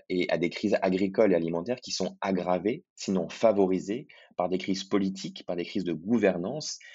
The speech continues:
et par les conséquences humaines qui en découlent, hein. On pense aux, aux guerres, au déplacement de population, à, à la destruction des infrastructures de, de base,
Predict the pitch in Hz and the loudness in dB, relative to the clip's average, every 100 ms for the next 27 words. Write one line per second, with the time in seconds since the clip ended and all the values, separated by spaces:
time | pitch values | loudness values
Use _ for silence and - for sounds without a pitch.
0 | - - 104 117 - 113 - 104 101 92 | -14 -2 0 4 2 2 -2 -2 -2 -2
1 | 98 101 131 127 104 98 95 95 104 85 | 0 0 0 -2 0 2 4 2 2 0
2 | 73 - - 87 82 80 95 101 - 82 | -2 -12 -12 -10 -10 -6 -4 -4 -6 -8
3 | - - - - 82 95 98 110 92 82 | -10 -20 -16 -8 0 4 6 6 4 -2
4 | 87 87 - 85 85 - 85 80 - - | 0 -2 0 -4 -6 -4 -4 -4 -6 -6
5 | 92 104 87 80 - 85 82 85 92 - | -4 -2 -4 -6 -6 -4 -2 -2 -6 -4
6 | 98 87 80 85 - 90 - 92 82 78 | -2 -2 -4 -8 -6 -8 -4 -4 -2 -4
7 | 80 78 101 127 85 | -6 0 0 0 -4